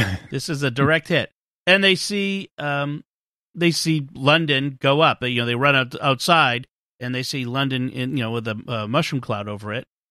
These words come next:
Speaker 1: Mm-hmm.
Speaker 2: And, uh, and, and, and we see the, the maid pointing at Donna, like, like, point, like, "You are something evil," or something. I don't know, like,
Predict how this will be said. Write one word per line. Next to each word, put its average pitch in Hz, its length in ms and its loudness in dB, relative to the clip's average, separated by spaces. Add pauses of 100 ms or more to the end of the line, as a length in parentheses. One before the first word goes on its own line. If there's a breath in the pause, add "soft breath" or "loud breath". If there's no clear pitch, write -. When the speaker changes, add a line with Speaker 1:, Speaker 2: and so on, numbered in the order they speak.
(160)
Speaker 1:
Mm-hmm. 101 160 0
Speaker 2:
And, 127 420 -2
uh, 117 320 -2 (200)
and, 135 280 -2
and, 185 200 4
and 247 300 2
we 208 80 2
see 202 220 2
the, 165 300 6 (280)
the 147 280 6
maid 151 580 4 (420)
pointing 165 640 2 (100)
at 120 240 0 (500)
Donna, 135 460 4
like, 107 340 -8
like, 117 240 -4 (260)
point, 143 200 2
like, 123 260 -2
"You 160 220 8
are 147 280 6 (120)
something 143 440 -4
evil," 135 300 -2
or 110 80 -6
something. 107 380 -4
I 104 80 -8
don't 107 100 -8
know, 104 140 -8
like, 101 160 -12